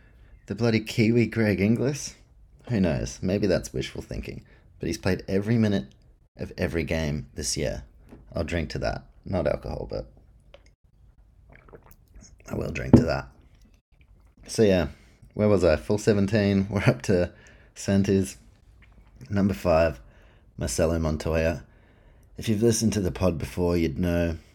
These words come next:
when the Bulldogs cut him and the Warriors brought him in, my first thought was just like, "Why are we?" The Bulldogs were shit at that stage too, so it's like, why? They cut him. This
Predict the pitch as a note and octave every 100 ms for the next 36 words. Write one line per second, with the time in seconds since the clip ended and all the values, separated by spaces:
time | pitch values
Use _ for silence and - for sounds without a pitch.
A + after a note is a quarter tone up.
0 | - - _ _ - F2+ F2 G#2 G#2+ A2
1 | G2+ - G#2+ F2+ F#2+ F#2+ G2 - _ _
2 | - E2 E2+ F2 F2+ E2 - F2+ E2+ E2+
3 | E2+ E2+ E2+ - - - _ - - -
4 | - - - F#2+ F#2+ A2 G2+ - F#2+ F2+
5 | F2+ - F#2 F2 - F2+ - F2+ E2+ D#2+
6 | - - - - - - - C#2+ E2+ F2
7 | D#2+ C#2+ C2 - _ - D2+ D2+ D#2 D2
8 | - - - - - _ - G#2+ G#2+ G2+
9 | F#2+ F2+ - - F#2 E2 C#2 D2+ C2+ -
10 | D#2+ C#2 - - C#2+ C2 - A#1+ C#2+ C2+
11 | D2+ E2 E2+ D#2+ D2 - _ _ - _
12 | - - - - - F2+ F#2+ F2+ F2 E2+
13 | A#1+ C2+ - F#2 -